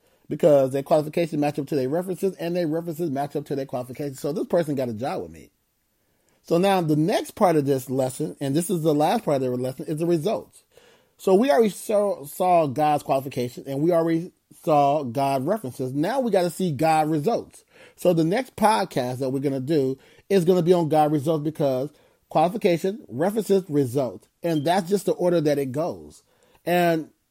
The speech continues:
I want to thank everybody for allowing me to share this word with them. And I wanna say a word of prayer before we end this. Thank you, Father, for this day and for helping us to see you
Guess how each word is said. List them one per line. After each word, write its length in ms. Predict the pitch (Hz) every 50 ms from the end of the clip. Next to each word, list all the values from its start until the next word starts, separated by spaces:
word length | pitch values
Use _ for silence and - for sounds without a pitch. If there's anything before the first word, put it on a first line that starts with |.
| _ _ _ _ _ _ _ _ _ _ _ _
I 140 | - 156 185
want 320 | 202 208 214 208 196 180 -
to 120 | - 185
thank 260 | 160 - 185 185 180 -
everybody 400 | 165 156 151 143 139 139 143 147
for 320 | - 147 139 135 131 123
allowing 840 | - 131 127 131 139 156 160 160 160 151 147 139 131 127 123 117 - _ _ -
me 340 | 127 131 147 143 139 143
to 160 | 143 - 139 127
share 280 | - - 165 156 151
this 140 | 151 147 127
word 260 | 135 143 156 175 151
with 140 | 120 117 -
them. 200 | 120 120 131 131 131
And 360 | 139 139 139 135 131 131 123 - _ _ _ _ _ _ _ -
I 60 | 147
wanna 240 | 151 165 160 151 147
say 220 | - - 175 160
a 60 | 151
word 220 | 143 143 147 147 139
of 180 | 135 131 -
prayer 200 | - - 170 151
before 260 | 135 139 - 156 143 131
we 120 | 135 123
end 220 | 160 220 208 107
this. 240 | 95 95 - - - _ _ _ _ _ _ _ _ _ _ _
Thank 220 | - 160 160 156 -
you, 80 | 170
Father, 340 | 156 - 156 147 147 151 165
for 120 | - 151 139
this 140 | 135 123
day 440 | 120 120 135 131 131 135 143 151 135
and 180 | 123 120 123 123
for 480 | - 139 127 123 123 123 120 123 123 - _ _ _ _ _ _ _
helping 340 | 123 123 160 160 165 165 147
us 140 | 143 143 -
to 80 | - 135
see 220 | - - 165 160
you 420 | 156 143 139 147 151 160 165 -